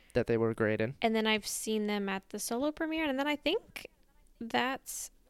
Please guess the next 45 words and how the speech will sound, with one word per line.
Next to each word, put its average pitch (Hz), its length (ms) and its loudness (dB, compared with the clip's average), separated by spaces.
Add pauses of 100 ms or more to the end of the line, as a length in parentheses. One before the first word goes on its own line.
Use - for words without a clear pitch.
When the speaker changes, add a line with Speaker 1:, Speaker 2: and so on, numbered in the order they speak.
(100)
Speaker 2:
it. 302 500 0
I 233 60 -4
think 320 180 -4
I've 370 160 0
only 370 140 0
seen 240 240 -4
them, 247 180 -4
like, 196 140 -6 (360)
twice. - 640 -6 (920)
Speaker 1:
See, 151 140 4
I've 170 120 6
always 170 260 6
been, 147 220 2
like, 139 220 2
an 127 100 0
admirer 127 500 0
from 120 240 -4
afar, 120 220 -4
Speaker 2:
<laughs> 117 100 -4
Speaker 1:
like 294 500 10
Skytalkers. 175 840 -2 (680)
<laughs> - 80 10
Speaker 2:
Yeah, - 120 6
I'm 262 140 8
excited 294 420 8
to 247 80 8
see 214 200 6
everyone 190 420 6
there 196 200 4
and, 190 160 0
like, 185 200 -4
have 196 220 2
our 196 120 2
Dorky 202 340 0
Diva 202 280 -2
meetup 196 480 0
and 202 120 -4
just 196 160 -2
hang 180 180 -6
out 170 120 -4
with 185 100 -4
people. 196 460 -2
And 101 120 0
Speaker 1:
Yes. 104 580 2
Speaker 2:
that's - 420 0